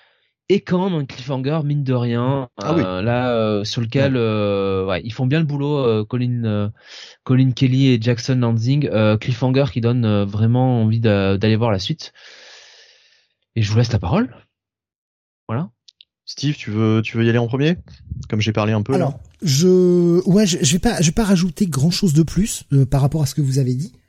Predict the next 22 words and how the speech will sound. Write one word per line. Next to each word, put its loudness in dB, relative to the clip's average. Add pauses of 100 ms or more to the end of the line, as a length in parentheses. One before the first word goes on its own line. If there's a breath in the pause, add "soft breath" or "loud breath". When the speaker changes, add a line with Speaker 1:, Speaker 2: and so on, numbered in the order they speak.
(560 soft breath)
Speaker 3:
Euh, -2 (460)
il -2
y 2
a, 0
il -4
y 2
a 0
quand -2
même 2
des, 2
des 2
choses. -2
Alors, -4 (520 soft breath)
ça -2
reste 2
toujours 2
un 8
effort 6
d'imagination, 4
ce -2
qui 0
est 0